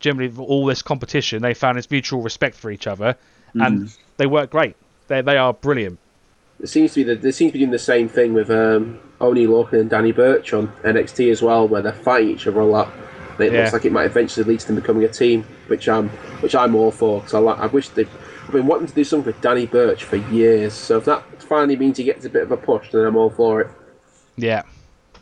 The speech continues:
Speaker 2: I think, I think the crucial thing about this match was that they gave it time, and we're looking at the match times, eighteen and a half minutes. But it meant you
Speaker 3: Yeah.
Speaker 2: could properly build a narrative. You could build,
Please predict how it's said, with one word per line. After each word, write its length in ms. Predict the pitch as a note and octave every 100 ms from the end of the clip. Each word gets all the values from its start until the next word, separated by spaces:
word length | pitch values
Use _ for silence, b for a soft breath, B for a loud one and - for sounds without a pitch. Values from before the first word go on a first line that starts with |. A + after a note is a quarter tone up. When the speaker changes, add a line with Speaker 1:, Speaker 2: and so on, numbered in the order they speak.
| _ _ _ _ -
Speaker 2:
I 60 |
think, 220 | E3 D4 F3+
I 60 |
think 140 | A#3+ A3+
the 60 | -
crucial 320 | G#3 F#3 E3
thing 160 | F3+
about 200 | D3+ C#3+
this 180 | C3 D3+
match 240 | C#3 G#2+ B2
was 140 | A#2
that 160 | B2+ A#2
they 120 | A#2+
gave 220 | B2 B2
it 120 | A#2+
time, 320 | - C3+ D#3+
and 140 | D3+ B2
we're 60 |
looking 220 | C3+ - A#2+
at 20 |
the 40 |
match 240 | A#2+ - -
times, 340 | A2 G#2 F#2+
eighteen 300 | C3 B2+ B2+
and 60 | A#2
a 40 |
half 220 | A#2 A#2 -
minutes. 640 | A#2+ G2 - - - -
But 100 | C3
it 40 | D#3
meant 200 | E3 E3
you 80 | C#3
Speaker 3:
Yeah. 60 |
Speaker 2:
could 160 | - -
properly 380 | D#3+ D#3 D3+ C#3+
build 340 | A#2+ C#3 B2+
a 20 |
narrative. 480 | B2+ B2+ C3+ B2 G#2+
You 120 | G#2+
could 200 | G#2+ A2
build, 560 | - C3 B2 A#2+ A2 G#2+